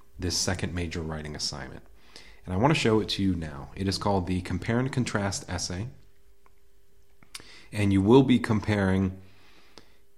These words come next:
academic and home English specifically. Uh, in order to do so, you need to do a couple things first,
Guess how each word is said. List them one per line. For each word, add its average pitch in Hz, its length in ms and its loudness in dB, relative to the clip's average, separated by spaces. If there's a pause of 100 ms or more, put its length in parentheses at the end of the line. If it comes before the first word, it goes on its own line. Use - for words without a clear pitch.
(300)
academic 107 640 0
and 92 320 0
home 92 380 0
English 78 420 -6
specifically. - 760 -6 (1400)
Uh, 87 440 -6 (1120)
in 113 140 6
order 165 260 6
to 127 100 6
do 120 200 6
so, 80 300 0
you 87 160 0
need 127 220 6
to 113 100 4
do 104 380 4
a 78 100 -4
couple 117 300 2
things 101 340 -2
first, - 480 -6